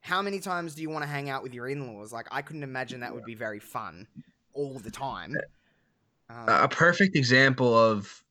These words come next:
Speaker 2: for me, of, of, of a show overstaying its welcome by just a little bit.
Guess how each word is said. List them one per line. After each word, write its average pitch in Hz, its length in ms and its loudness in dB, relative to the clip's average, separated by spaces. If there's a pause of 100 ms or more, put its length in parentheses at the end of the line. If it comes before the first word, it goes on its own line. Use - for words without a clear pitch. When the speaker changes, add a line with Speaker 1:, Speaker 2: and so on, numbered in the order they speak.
(140)
Speaker 2:
for - 180 0
me, 123 320 4
of, 107 240 4
of, 104 240 2
of 110 160 4
a 113 80 8
show 120 400 8
overstaying 117 560 6
its 107 160 0
welcome 110 380 6
by 104 140 4
just 110 240 0
a - 20 4
little 113 260 6
bit. 104 380 6